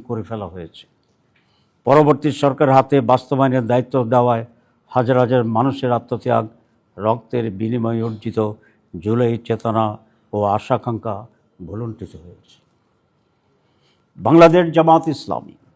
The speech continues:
গণ অভ্যুত্থান পরবর্তী সময় থেকে দেশে গণতান্ত্রিক শাসন ব্যবস্থা ফিরিয়ে আনা ও ইনসাফ ভিত্তিক দুর্নীতিমুক্ত সমাজ গঠনের লক্ষ্যে সংস্কার,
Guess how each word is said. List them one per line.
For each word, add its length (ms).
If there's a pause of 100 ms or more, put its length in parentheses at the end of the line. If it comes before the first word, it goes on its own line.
(1600)
গণ 200
অভ্যুত্থান 480
পরবর্তী 460
সময় 300
থেকে 280 (880)
দেশে 340
গণতান্ত্রিক 640
শাসন 400
ব্যবস্থা 380
ফিরিয়ে 320
আনা 200 (760)
ও 180
ইনসাফ 360
ভিত্তিক 420 (520)
দুর্নীতিমুক্ত 1400
সমাজ 440
গঠনের 420
লক্ষ্যে 380 (560)
সংস্কার, 640